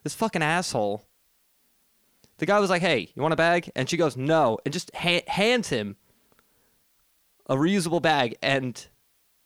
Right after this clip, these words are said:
you know, him being a, a kind employee, loads her, her garbage into it, and she waddles away. And he looks at the other guy and just goes, "What the fuck was that about?" And he looks, they look at me, like, I was just like, "What the fuck was that about?"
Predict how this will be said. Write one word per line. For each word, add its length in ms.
you 100
know, 340
him 240
being 220
a, 220
a 60
kind 380
employee, 580
loads 340
her, 240
her 300
garbage 560
into 300
it, 320
and 80
she 140
waddles 380
away. 300
And 240
he 140
looks 200
at 120
the 120
other 140
guy 460
and 100
just 120
goes, 120
"What 140
the 80
fuck 180
was 100
that 120
about?" 380
And 100
he 100
looks, 180
they 160
look 180
at 100
me, 400
like, 200
I 80
was 100
just 100
like, 120
"What 100
the 80
fuck 240
was 80
that 140
about?" 380